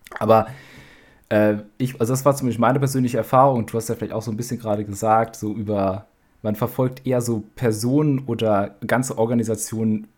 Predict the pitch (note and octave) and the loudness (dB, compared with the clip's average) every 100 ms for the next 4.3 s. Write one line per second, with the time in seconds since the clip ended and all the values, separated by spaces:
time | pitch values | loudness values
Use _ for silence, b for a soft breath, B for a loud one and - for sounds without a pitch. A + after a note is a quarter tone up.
0 | _ - A2 A2 - A2 G#2+ - A2+ - | _ -8 -2 -2 -2 -4 -4 -8 -8 -6
1 | A2+ G#2 G2 G#2 G#2+ F#2 G2 G#2 G#2 A#2 | -4 0 4 4 4 2 -4 0 2 4
2 | B2+ A2 A2 G2 F#2+ - B2 C3 A#2+ A2 | 2 0 -2 -4 -6 2 4 4 2 0
3 | A2 - - _ - A#2 - - G#2+ A#2 | -4 -10 -20 _ -8 -6 -4 0 2 4
4 | A2 G#2 | 2 0